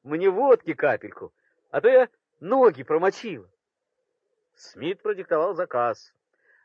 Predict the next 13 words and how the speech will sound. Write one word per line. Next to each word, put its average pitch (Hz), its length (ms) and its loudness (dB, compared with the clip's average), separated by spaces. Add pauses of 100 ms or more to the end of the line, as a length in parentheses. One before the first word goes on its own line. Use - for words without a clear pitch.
Надя 147 400 -2
в 131 160 -12
ужасе 196 440 -8
пыталась 185 580 -6
его 180 160 -6
остановить. 185 760 -10 (460)
Официант 143 560 -8 (520)
чиркнул 202 720 -12
в 214 40 -18
невидимом 233 400 -8
блокноте 208 420 -4
и - 20 -6
удалился, 170 600 -4